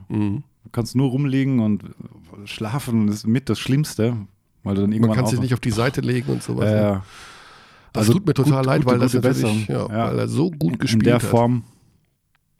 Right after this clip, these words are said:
Speaker 2: wirklich, wirklich schade. Jetzt bin ich mal gespannt. Also jetzt kann man ja schon überlegen, wer da den Ball bringt.
Speaker 1: Ich hoffe auch, dass er wieder fit ist, wenn es dann in, im Dezember spielen sie zweimal gegen die Bayern.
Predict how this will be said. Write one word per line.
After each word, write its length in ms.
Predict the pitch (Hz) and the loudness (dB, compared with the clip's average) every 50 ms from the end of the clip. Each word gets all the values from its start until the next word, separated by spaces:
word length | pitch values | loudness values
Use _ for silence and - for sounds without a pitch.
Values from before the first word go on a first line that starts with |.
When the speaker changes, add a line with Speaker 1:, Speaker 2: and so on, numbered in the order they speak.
| _ _ _ _ _ - - - | _ _ _ _ _ -20 -16 -14
Speaker 2:
wirklich, 840 | - 95 87 87 90 92 113 123 117 - 117 113 104 - - - - - _ | -12 -12 -12 -6 -2 0 0 0 0 0 -2 -2 -2 -2 -6 -18 -20 -18 _
wirklich 320 | - 107 120 120 139 113 | 0 0 2 2 0 0
schade. 320 | - - 107 107 127 139 143 | 0 2 2 2 2 2 2
Jetzt 120 | 123 - - | 0 2 2
bin 100 | 123 117 | 2 4
ich 60 | 113 | 4
mal 140 | 117 110 101 | 4 2 2
gespannt. 440 | 98 - - - 110 127 160 160 | 0 -4 -4 -4 -2 -2 -2 -2
Also 240 | - 92 92 87 87 | -2 -2 -2 -2 -2
jetzt 240 | 90 87 - - 98 101 107 - - - 110 98 - | -4 -4 -8 -12 -16 -14 -16 -14 -12 -10 -10 -8 -4
kann 140 | - 117 | -2 0
man 100 | 113 110 | 2 2
ja 80 | 110 107 | 2 2
schon 160 | - 113 107 | 0 0 0
überlegen, 460 | 104 98 101 98 104 127 139 127 104 | 2 2 2 2 2 2 0 0 0
wer 80 | 95 98 | 0 0
da 140 | 98 101 101 | 0 0 0
den 160 | 98 92 85 | 0 -2 -2
Ball 220 | - - 165 190 | -2 -2 -2 0
bringt. 320 | 165 110 92 92 87 - - - _ - - - | 0 0 0 0 -2 -4 -10 -18 _ -12 -8 -4
Speaker 1:
Ich 120 | - - | 0 0
hoffe 200 | 170 175 - 160 | 0 2 2 0
auch, 100 | 123 110 | -2 0
dass 160 | - 135 120 | 0 0 2
er 100 | 135 123 | 2 2
wieder 180 | 131 131 127 117 | 2 2 0 0
fit 200 | - - 175 - | 0 -2 -2 -2
ist, 160 | 165 - - | -2 -2 0
wenn 100 | 135 131 | -2 -2
es 120 | 147 - | -2 -2
dann 200 | - 131 123 127 | -4 -2 -4 -4
in, 420 | 135 - 156 127 123 123 120 120 120 | -4 -4 -4 -2 -2 -2 -2 -2 -2
im 120 | 139 123 | -2 -2
Dezember 460 | 110 120 117 - - 143 156 170 170 | 0 -2 -2 -2 -2 -2 0 0 0
spielen 240 | 147 - - 165 151 | -2 -2 0 0 0
sie 100 | 143 139 | 0 -2
zweimal 300 | - - - 131 143 156 | -4 -4 -2 0 0 0
gegen 200 | 147 131 123 123 | 0 0 0 0
die 100 | 120 117 | 0 0
Bayern. 420 | 101 - 95 101 117 127 170 214 | 0 -2 -4 -4 -4 -4 -4 -6